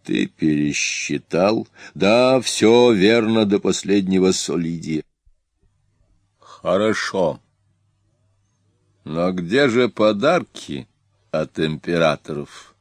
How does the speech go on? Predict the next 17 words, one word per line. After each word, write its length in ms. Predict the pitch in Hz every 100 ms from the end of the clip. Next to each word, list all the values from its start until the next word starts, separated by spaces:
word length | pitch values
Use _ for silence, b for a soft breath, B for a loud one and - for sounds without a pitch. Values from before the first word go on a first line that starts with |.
| _ B B B B
После 440 | - 85 - 82 80
многозначительного 760 | 80 80 80 78 85 - 78 73
молчания 840 | 71 71 - 95 117 120 110 113 -
громче 680 | - 78 101 117 - - 104
и 120 | 101
жёстче 720 | 78 78 101 - - - 92 b b b b
продолжал 460 | - 80 76 76 80
царь. 280 | - 80 - _ _ _ _ _ _ _ _ _ _ _ _ _ _ -
Я 320 | 82 139 170
выслушиваю 1040 | 165 151 - 143 165 - - 151 151 151 131
только 560 | 151 147 131 - 143
таких 600 | 113 135 113 170 165 -
послов, 800 | - 85 - - 85 80 - - -
которые 680 | 85 - 120 98 80 78
являются 880 | 78 80 78 95 90 78 - - 76
с 140 | 67 65
дарами. 540 | 71 69 69 67